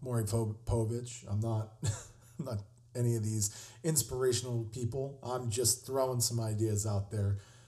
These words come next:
Um, you can say, "Fuck it," and do whatever you want. But,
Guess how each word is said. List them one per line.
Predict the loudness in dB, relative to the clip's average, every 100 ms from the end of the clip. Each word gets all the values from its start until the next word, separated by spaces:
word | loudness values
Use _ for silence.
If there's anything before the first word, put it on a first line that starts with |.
| -18 -2
Um, | 2 4 4 4 2 0 -4 -6 -10 -18 -20 -14 -2
you | 0
can | 4
say, | 6 6
"Fuck | 4 0 0
it," | -4 0
and | 2
do | 4
whatever | 4 4 4
you | 2
want. | 2 -2 -4
But, | -4